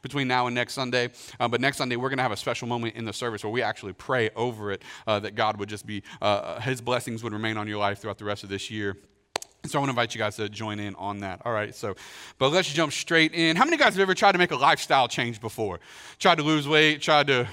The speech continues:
<laughs> like, whatever, just, like, any, anybody? Only seven of us. Uh, how many guys have tried to make a lifestyle change before, right?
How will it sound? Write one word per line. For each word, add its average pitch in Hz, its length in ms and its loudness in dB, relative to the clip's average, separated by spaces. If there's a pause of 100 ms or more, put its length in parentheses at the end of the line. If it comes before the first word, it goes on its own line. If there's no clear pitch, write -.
<laughs> - 140 -6
like, 147 180 4
whatever, 139 380 6
just, 143 260 -2
like, 143 220 4
any, 160 220 0
anybody? 170 400 4
Only 156 200 0
seven 131 300 0
of 110 60 -4
us. 98 260 -4 (260)
Uh, 175 100 6
how 196 100 6
many 254 100 6
guys 226 140 6
have 202 100 0
tried 214 140 8
to 202 60 2
make 190 120 6
a 180 60 4
lifestyle 175 440 6
change 143 440 0
before, 135 420 2
right? 139 260 4